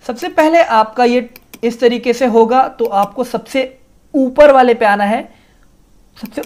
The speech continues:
ऊपर वाले को सिलेक्ट करना है, ठीक है। और आपका ये on होगा Enable Audio Enhancement, तो आपको इसे डिसेबल कर देना है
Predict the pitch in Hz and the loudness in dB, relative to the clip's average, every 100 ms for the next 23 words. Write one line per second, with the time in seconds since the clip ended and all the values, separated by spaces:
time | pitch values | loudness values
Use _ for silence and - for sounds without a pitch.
0 | 262 226 247 247 233 240 220 170 165 165 | -6 0 2 4 2 -2 -4 -6 -6 -10
1 | 165 160 156 233 269 294 285 - _ 196 | -8 -10 -8 -6 -4 -2 -4 -6 _ 0
2 | 202 208 208 - _ - - - 220 220 | 0 0 -6 -20 _ -20 -6 2 2 4
3 | 294 285 285 330 226 247 254 247 240 254 | 4 4 4 2 4 6 6 4 4 2
4 | 254 - 233 226 226 247 262 - 226 196 | 0 -4 -2 2 4 4 2 2 2 4
5 | 220 240 233 190 180 190 - 214 165 - | 4 2 0 -2 -2 -4 -6 -8 -8 -14
6 | _ _ _ - 220 208 208 294 - 226 | _ _ _ -2 4 4 2 -8 -6 -6
7 | - 247 - 214 180 190 196 190 190 196 | 0 0 0 -6 -2 0 -2 -2 -2 -2
8 | 175 185 190 196 240 | -2 -2 -4 -2 -4